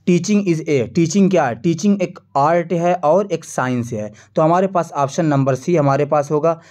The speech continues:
is a art and science। उसके बाद है भाषण विधि शारीरिक शिक्षा में उपयुक्त है। तो इसमें हमारे पास ऑप्शन नंबर सी देखें, हमारे पास है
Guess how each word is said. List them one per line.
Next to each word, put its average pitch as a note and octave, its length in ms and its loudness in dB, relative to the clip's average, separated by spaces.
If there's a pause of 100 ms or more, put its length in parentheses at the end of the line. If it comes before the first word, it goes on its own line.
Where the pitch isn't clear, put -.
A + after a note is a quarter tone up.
(180)
is E3 120 0
a D#3 100 2
art C#3 400 0 (120)
and C#3+ 120 -2
science। A#2 400 -4 (340)
उसके F#3+ 220 0
बाद F#3 200 2
है F3+ 60 2
भाषण C#3+ 520 0 (100)
विधि C#3 280 2
शारीरिक C#3+ 480 -2
शिक्षा D3 400 -4 (300)
में D#3+ 100 2
उपयुक्त F3 560 -2
है। A#2+ 220 0 (460)
तो G3+ 60 2
इसमें G3 220 4
हमारे E3+ 280 2
पास E3 340 0 (240)
ऑप्शन D#3 280 0
नंबर C#3 300 2
सी D#3+ 180 -2
देखें, D#3+ 300 -2 (300)
हमारे D#3 280 2
पास D#3 280 -2
है E3 140 -4